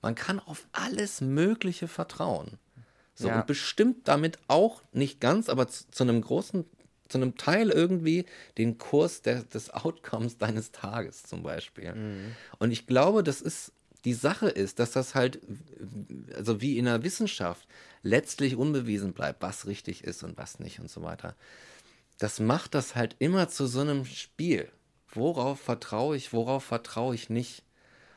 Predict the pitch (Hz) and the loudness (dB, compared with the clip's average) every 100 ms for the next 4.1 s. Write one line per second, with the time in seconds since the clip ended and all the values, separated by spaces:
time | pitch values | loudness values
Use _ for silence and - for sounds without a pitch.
0 | _ _ _ - 104 107 - - _ _ | _ _ _ 0 2 2 -2 -14 _ _
1 | _ _ _ _ _ _ 123 131 143 127 | _ _ _ _ _ _ 0 2 2 2
2 | 127 - 120 113 104 104 - - - 196 | 0 0 0 2 2 -2 -6 0 4 6
3 | 247 131 87 85 82 - - 80 - 69 | 6 2 0 -6 -8 -10 -10 -10 -10 -14